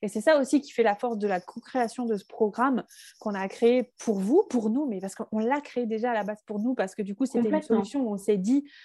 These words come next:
Speaker 1: Waouh, en fait, aujourd'hui, on aurait aimé avoir ça. » Donc, c'est pour ça aussi qu'on, qu'on le fait, c'est parce que c'est, c'est quelque chose qui est trop peu présent sur le, le marché et qui peut aider tellement de gens.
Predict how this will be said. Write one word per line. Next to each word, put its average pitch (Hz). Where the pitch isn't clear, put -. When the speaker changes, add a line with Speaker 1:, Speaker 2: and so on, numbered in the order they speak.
Speaker 1:
Waouh, 208
en 190
fait, 254
aujourd'hui, 214
on 226
aurait 240
aimé 196
avoir 185
ça. » 180
Donc, 196
c'est -
pour 202
ça 330
aussi 220
qu'on, 190
qu'on 190
le 180
fait, 294
c'est -
parce 185
que -
c'est, 175
c'est -
quelque 202
chose 240
qui 226
est -
trop -
peu 311
présent 220
sur 208
le, 185
le 190
marché 233
et 208
qui -
peut 208
aider 196
tellement 254
de 208
gens. 254